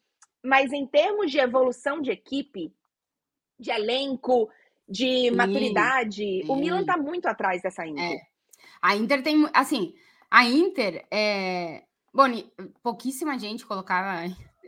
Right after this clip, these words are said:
Speaker 2: não sei se alguém colocava a Inter
Speaker 1: Não,
Speaker 2: na
Speaker 1: ninguém.
Speaker 2: final.
Speaker 1: Não,
Speaker 2: Ninguém.
Speaker 1: nem a Inter.
Speaker 2: É, nem a Inter, é.
Speaker 1: <laughs>
Speaker 2: Só que é daquelas coisas assim, a gente, é, a gente que já tá aqui há muito tempo e trabalha há muito tempo com isso, a gente sabe que dentro de uma temporada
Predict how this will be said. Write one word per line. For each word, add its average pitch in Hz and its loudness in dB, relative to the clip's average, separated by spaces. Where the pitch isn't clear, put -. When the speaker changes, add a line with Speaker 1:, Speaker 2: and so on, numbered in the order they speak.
Speaker 2:
não 311 -8
sei 302 -4
se 302 4
alguém 262 4
colocava 254 4
a 220 -6
Inter 240 8
Speaker 1:
Não, 190 -2
Speaker 2:
na 196 -2
Speaker 1:
ninguém. 220 6
Speaker 2:
final. - -14
Speaker 1:
Não, 170 2
Speaker 2:
Ninguém. 196 -2
Speaker 1:
nem 320 10
a 349 8
Inter. 247 0
Speaker 2:
É, 170 0
nem 247 0
a 349 6
Inter, 277 2
é. 175 -2
Speaker 1:
<laughs> 294 0
Speaker 2:
Só 330 12
que 359 4
é 285 4
daquelas 320 6
coisas 359 -6
assim, 247 -2
a 233 0
gente, 330 0
é, 226 2
a 240 2
gente 320 -2
que 349 -4
já 277 0
tá 247 2
aqui 226 -4
há 202 -4
muito 196 -8
tempo 247 -6
e 180 -8
trabalha 185 -6
há - -6
muito 190 -10
tempo 190 -10
com 185 -8
isso, 262 -6
a 233 -8
gente 240 -6
sabe 269 4
que 320 -4
dentro 269 0
de 320 -4
uma 311 4
temporada 214 4